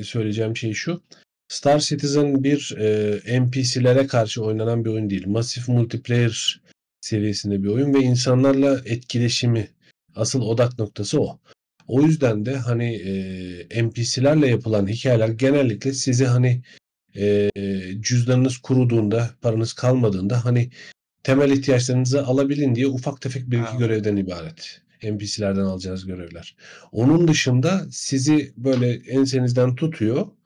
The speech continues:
Speaker 1: bir devasa bir, e, kum havuzunun içine koyuyor, malzemeleri de veriyor sana. "İstediğini yap." diyor. İstersen kumdan kale yap diyor, istersen kumdan uçak yap diyor,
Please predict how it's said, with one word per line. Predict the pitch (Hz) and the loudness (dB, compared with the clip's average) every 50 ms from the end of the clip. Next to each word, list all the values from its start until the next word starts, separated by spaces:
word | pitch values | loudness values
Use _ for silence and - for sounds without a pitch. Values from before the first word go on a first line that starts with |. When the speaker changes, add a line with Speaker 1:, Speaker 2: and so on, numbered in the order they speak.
| _ _ _ _ _ _ _ _ - | _ _ _ _ _ _ _ _ 0
Speaker 1:
bir | 127 127 135 135 127 117 - - 107 107 | 2 4 6 6 4 2 -2 -8 -4 0
devasa | 120 123 123 127 127 131 127 127 151 147 143 139 | 2 4 4 6 4 4 2 2 2 2 4 4
bir, | 135 135 131 123 107 | 4 2 2 0 -2
e, | 104 110 107 107 107 104 104 104 104 107 110 104 - - - - _ - | -4 -4 -4 -4 -4 -4 -4 -4 -4 -6 -6 -10 -12 -16 -20 -8 _ 2
kum | 151 151 147 | 2 4 4
havuzunun | 135 139 135 131 120 - _ - | 4 2 0 0 -2 -4 _ -8
içine | 113 - - 123 123 123 | -6 -2 0 0 0 0
koyuyor, | - 147 151 139 123 127 139 135 120 123 - _ _ _ _ _ _ _ - | 0 2 2 2 2 2 0 -2 -4 -10 -14 _ _ _ _ _ _ _ -4
malzemeleri | 123 123 127 131 131 135 135 135 135 139 131 | 0 0 2 2 2 2 2 4 2 2 2
de | 127 117 120 | 0 0 2
veriyor | 135 139 139 120 | 2 2 2 0
sana. | 101 - - 101 123 - - _ _ _ _ _ _ _ _ _ _ _ _ - | -4 -8 -12 -14 -14 -14 -16 _ _ _ _ _ _ _ _ _ _ _ _ -14
"İstediğini | - 165 - - - 156 151 151 156 156 151 135 | -10 -10 -8 -4 -2 0 2 4 4 4 6 4
yap." | 104 92 - - _ - | 2 0 -6 -12 _ -20
diyor. | - - _ _ _ _ _ _ _ _ | -20 -20 _ _ _ _ _ _ _ _
İstersen | - 120 - - 147 139 139 139 143 143 139 | -16 -14 -8 -4 -4 -2 -2 -2 -4 -4 -4
kumdan | 139 139 135 131 131 135 131 135 135 | -2 -2 0 0 2 0 0 -2 -2
kale | - 131 127 131 | -2 0 0 2
yap | 131 131 127 127 _ - | 0 0 -2 -4 _ -2
diyor, | 131 131 131 | -2 -2 -2
istersen | 123 107 113 - - - 127 123 123 123 135 131 123 | -2 -8 -10 -10 -6 -4 -2 -2 -2 -2 -4 -6 -6
kumdan | - 120 113 113 117 113 104 95 92 | -6 -6 -6 -4 -6 -6 -8 -10 -14
uçak | 95 - - 123 123 - - | -12 -8 -8 -8 -6 -4 -2
yap | 139 127 123 - _ - | -2 -2 -4 -4 _ -4
diyor, | 131 131 131 131 127 127 | -2 -2 -2 -2 -6 -10